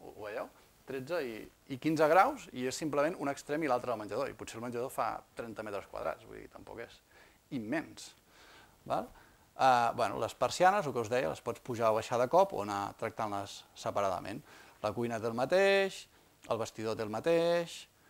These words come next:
eh, <clears throat> això és l'habitació de matrimoni també, una altra habitació també, l'habitació, bueno, el rebost només té persianes, no té <laughs> calefacció, el lavabo tampoc té calefacció controlable, eh,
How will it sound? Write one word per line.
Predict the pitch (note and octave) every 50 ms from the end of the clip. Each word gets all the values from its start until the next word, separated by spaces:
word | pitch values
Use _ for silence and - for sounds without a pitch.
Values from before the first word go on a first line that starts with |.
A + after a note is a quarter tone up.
| - - _ _ _ _ _ _ _ -
eh, | -
<clears throat> | A#2 A#2 A2 A2 G#2+ G#2 G#2 G2 F#2+ F#2+ F2+ - - D#3 F#3 D3+ A#2 G2 - - -
això | - - A#2+
és |
l'habitació | A2+ A2+ A2 - G#2+ - - A#2
de | G#2+ G#2
matrimoni | G#2 A2 G2+ G#2 G#2+ G#2+ G2
també, | A2 A#2 B2+ C3+ D3+ E3 E3 E3 E3+ E3+ E3+ - - - - - - - _ _ _ _ _ - - -
una | C3+ A#2+ A2+
altra | G#2 G#2 G#2+ G#2
habitació | G#2+ G2+ G#2 G#2 - - G#2+ G#2 G#2 F#2+
també, | - G#2+ A2+ A#2 C3 D3 D#3+ D#3+ E3 E3 E3 E3 E3+ E3+ - _ _ _ _ _ _ _ _ - - -
l'habitació, | B2 C3 A#2+ A2+ A#2 A2 - - A#2 A2 G#2+ G#2+ A2 A2+
bueno, | A2+ G#2 F#2+ G2
el | G2+
rebost | - G#2 G2+ A2+ A#2+ A#2 - - - - C3+ C3+
només | B2 A#2 A2 G2 -
té | A#2 G#2+
persianes, | G#2+ G2+ - - C3+ C#3 D#3+ D#3 -
no | A2 G2+ G2+
té | A2 G#2+ G#2+ G#2+ G#2 - - -
<laughs> | - - _ - -
calefacció, | D3 - - A2+ A2 - - - E3 E3+ E3 E3 E3 - - - - - - - - - - -
el | A2+ A#2
lavabo | A2+ A2+ A#2 A#2 A2
tampoc | G#2 G#2+ G#2 - G#2 G#2 - -
té | A#2 G#2 G2+ G2+ G#2 G#2
calefacció | - G#2+ G#2+ - - G2+ - - A#2 G2+
controlable, | G#2+ G#2 G2 - G#2+ A#2+ C#3 D3+ D3 D#3 D#3 D#3+ D#3+ - - - - - - - - - _ _ _ _ _ _ _ _ -
eh, | B2 B2 A#2+ A#2 A#2 A#2 A2+ A2+ A2 G#2+ G2+ G2+ G2 F#2+ F#2+ G#2